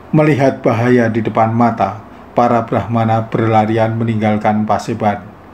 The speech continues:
Mereka melarikan diri dari kejaran tentara Kediri.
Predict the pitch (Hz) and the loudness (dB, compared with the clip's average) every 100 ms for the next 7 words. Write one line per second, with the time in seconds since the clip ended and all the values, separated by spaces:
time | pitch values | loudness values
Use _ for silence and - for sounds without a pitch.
0 | - - - - - - - 131 127 120 | -20 -20 -20 -20 -20 -20 -8 -2 0 0
1 | 113 107 107 117 127 117 120 117 113 110 | 0 0 -2 -2 0 2 0 -2 -2 -2
2 | 117 117 123 117 110 107 113 120 110 107 | 0 0 0 0 0 -2 -2 0 0 0
3 | 110 110 107 107 107 104 104 - 120 107 | 0 0 0 2 2 0 -2 -6 -4 -2
4 | 101 | -4